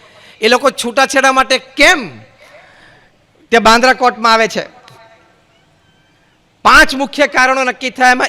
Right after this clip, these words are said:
એક કારણ એવું નક્કી થયું કે ખબર નહીં, મારા સ્પાઉસની બોલીમાં હવે બરછટતા વધી ગઈ છે. આ સંસ્કાર ખામી.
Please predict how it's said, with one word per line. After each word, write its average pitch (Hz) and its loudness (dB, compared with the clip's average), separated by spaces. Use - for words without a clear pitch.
એક 311 0
કારણ 269 2
એવું 254 -2
નક્કી 240 -4
થયું 233 0
કે 240 0
ખબર 247 0
નહીં, 262 0
મારા 240 0
સ્પાઉસની 240 -2
બોલીમાં 262 0
હવે 214 2
બરછટતા 220 2
વધી 233 0
ગઈ 196 2
છે. 147 -10
આ 208 -2
સંસ્કાર 269 2
ખામી. 208 -2